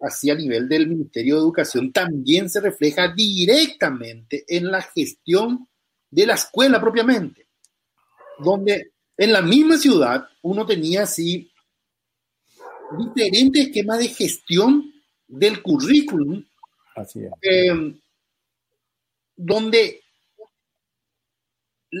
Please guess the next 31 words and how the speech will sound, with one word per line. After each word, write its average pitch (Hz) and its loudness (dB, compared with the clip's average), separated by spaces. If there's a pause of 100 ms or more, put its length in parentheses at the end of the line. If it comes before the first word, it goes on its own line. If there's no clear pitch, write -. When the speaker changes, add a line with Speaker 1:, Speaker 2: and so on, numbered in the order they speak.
(140)
Speaker 1:
eh, 170 -8
o - -8
sea, 208 2
la, 208 4
la, 208 2
la, 214 2
la, 202 2
la, 185 0
la 196 4
excelencia 220 4
de 190 0
la 185 -2
gestión 175 -4
dependía 214 -2
directamente 202 -2
de 233 2
la 240 0
persona, - 0 (1040)
que 180 -2
para 190 2
mí 254 4
es 208 2
un 165 -6
problema. 110 -6
O - -20
sea, - -4 (180)
cuando 190 -2
se 202 -2
depende 208 2
de 147 2
personas - -14